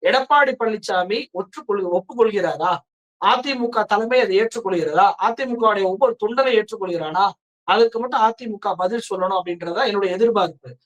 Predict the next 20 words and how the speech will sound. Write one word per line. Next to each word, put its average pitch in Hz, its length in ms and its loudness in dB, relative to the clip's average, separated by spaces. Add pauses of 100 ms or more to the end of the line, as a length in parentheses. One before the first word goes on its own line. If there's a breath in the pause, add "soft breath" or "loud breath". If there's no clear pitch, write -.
(240)
தாவேகா 233 400 4
தலைவர் 208 360 -2
விஜய் 240 280 0
அதை 208 160 2
ஏற்றுக்கொள்வாரா 202 580 0
அப்படின்றதுக்கு 190 520 -2
பதில் 220 220 0
சொல்லணுன்றது 202 420 -4
எதிர்பார்ப்பு. 196 560 2 (380)
ஏன் 240 240 4
இந்த 240 180 -4
பதிமூன்றாவது 247 600 2
ஆவணத்தை 208 400 0
பற்றி 202 380 -8 (480)
பதிலே 269 360 4
தேர்தல் 262 320 4
ஆணையம் 240 240 2
சொல்ல 262 220 -2
மாட்டேங்குது 247 420 0
அப்படின்றத 214 500 -2